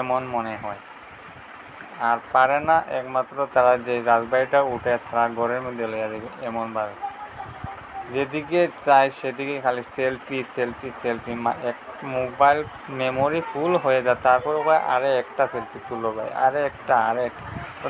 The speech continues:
দেখে মনে হয় হাজার সেলফি, আপনারা তো দেখতেই পাচ্ছেন। এই যে রাজবাড়িটা এই উপরের অংশ, আমরা একদম উপরের টপে আছি, মেইন গেটের সামনে।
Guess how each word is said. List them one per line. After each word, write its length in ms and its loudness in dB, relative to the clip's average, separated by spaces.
দেখে 280 4
মনে 140 6
হয় 120 4
হাজার 340 4
সেলফি, 260 -8
আপনারা 260 -6
তো 60 -12
দেখতেই 300 -10
পাচ্ছেন। 240 -10
এই 100 -2
যে 80 0
রাজবাড়িটা 540 2
এই 100 -4
উপরের 380 -2
অংশ, 180 -8
আমরা 220 -6
একদম 200 -10
উপরের 360 -4
টপে 240 -4
আছি, 200 -10
মেইন 260 4
গেটের 340 2
সামনে। 300 0